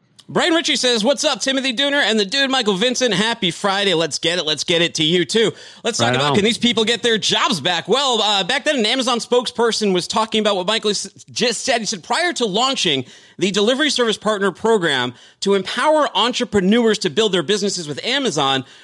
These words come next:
Speaker 1: we contracted with a number of small logistics companies. Some of these companies have not met our bar for safety, performance, or work conditions, and we're in the process of exiting them from the program. So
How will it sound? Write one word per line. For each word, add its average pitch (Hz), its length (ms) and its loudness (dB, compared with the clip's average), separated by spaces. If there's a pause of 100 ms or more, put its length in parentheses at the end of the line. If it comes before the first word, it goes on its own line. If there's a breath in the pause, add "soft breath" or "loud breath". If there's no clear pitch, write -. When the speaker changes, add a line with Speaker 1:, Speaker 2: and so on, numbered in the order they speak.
(120 loud breath)
Speaker 1:
we 196 160 0
contracted 247 680 -4
with 240 180 0
a 185 60 0
number 247 460 -2
of 170 160 -8
small 208 340 0
logistics 147 400 -6
companies. 107 400 -4 (240 loud breath)
Some 277 280 -2
of 311 120 0
these 226 220 -4
companies 196 420 0
have 131 160 -4
not 165 360 0
met 160 280 -2
our 131 220 0
bar 151 260 0
for 147 160 -12
safety, 180 480 -4
performance, 156 580 -4
or 135 100 -4
work 160 200 -2
conditions, 160 420 -2 (280 loud breath)
and 151 80 -8
we're 165 40 -4
in 165 40 -4
the 160 80 -4
process 220 500 -2
of 135 160 -8
exiting 190 460 0
them 175 160 0
from 165 140 -6
the 127 80 -4
program. 202 420 2
So 143 260 0